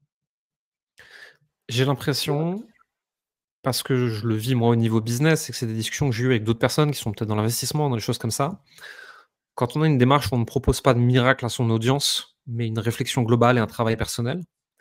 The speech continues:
quand on débute, c'est dur, parce qu'on ne peut récupérer, entre guillemets, que les déçus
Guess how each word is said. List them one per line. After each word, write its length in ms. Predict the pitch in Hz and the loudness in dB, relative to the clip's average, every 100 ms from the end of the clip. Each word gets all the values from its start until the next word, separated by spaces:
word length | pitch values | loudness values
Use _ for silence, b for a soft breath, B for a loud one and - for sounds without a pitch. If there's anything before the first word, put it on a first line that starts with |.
| B B B - | B B B -6
quand 220 | 120 139 | -4 0
on 80 | 127 | 4
débute, 340 | 127 135 175 | 4 4 0
c'est 160 | - 123 | 2 0
dur, 540 | 110 117 139 - - _ - | 0 -2 -4 -6 -18 _ -4
parce 160 | 123 | -4
qu'on 140 | - 120 | 0 0
ne 80 | |
peut 140 | 113 135 | 2 2
récupérer, 440 | 117 - 123 120 | 0 -2 -2 0
entre 220 | 135 127 | 0 -2
guillemets, 360 | 120 117 120 139 | -2 2 0 -2
que 200 | - 156 | 4 6
les 360 | 151 131 117 113 | 6 4 2 -2
déçus 800 | 113 120 131 - - 165 - | 0 2 4 2 0 -4 -6